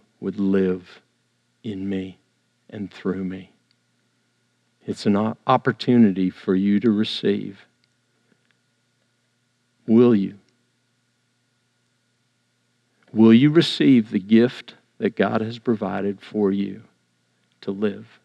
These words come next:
The payment of pri-, of the price for your sins on the cross so that you would live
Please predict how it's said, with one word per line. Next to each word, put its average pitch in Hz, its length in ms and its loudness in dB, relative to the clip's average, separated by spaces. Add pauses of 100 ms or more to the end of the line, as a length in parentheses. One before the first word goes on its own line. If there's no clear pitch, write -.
(1040)
The - 80 -8
payment 170 580 4
of 156 160 -8
pri-, 127 440 -2
of 117 340 -6
the 110 80 -8
price 110 460 -2
for - 200 -4
your 107 260 2
sins 107 440 -2
on 101 160 -10
the 98 80 -14
cross - 640 -14 (680)
so - 180 -4
that 98 160 -4
you 104 220 -6
would 101 160 -4
live 95 460 -4